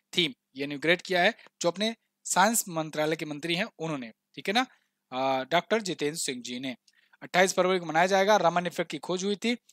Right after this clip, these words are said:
इस दिन उन्नीस सौ अट्ठाईस में, इसलिए ये दिवस चुना गया है। उन्नीस सौ तीस में सीवी रमन जी को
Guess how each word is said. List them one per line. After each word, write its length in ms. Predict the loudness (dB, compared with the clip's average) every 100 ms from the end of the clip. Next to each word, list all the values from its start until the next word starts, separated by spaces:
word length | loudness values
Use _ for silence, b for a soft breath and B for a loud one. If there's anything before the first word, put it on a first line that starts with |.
| _ -8
इस 120 | -2
दिन 240 | 0 -2 -8
उन्नीस 280 | -10 -6 -4
सौ 200 | -2 -4 -6 _ _ _ _
अट्ठाईस 440 | -6 4 6 4 -2
में, 100 | -14 _ _
इसलिए 340 | -10 -4 -2
ये 80 | -2
दिवस 240 | -2 -4 -4
चुना 240 | -2 0
गया 160 | 0 -4
है। 120 | -6 _ _ -12
उन्नीस 240 | -10 -8
सौ 60 | -10 -6
तीस 240 | -2 -2
में 60 | -2
सीवी 260 | -6 -4 -4
रमन 240 | -4 -8
जी 100 | -8
को 200 | -2 -2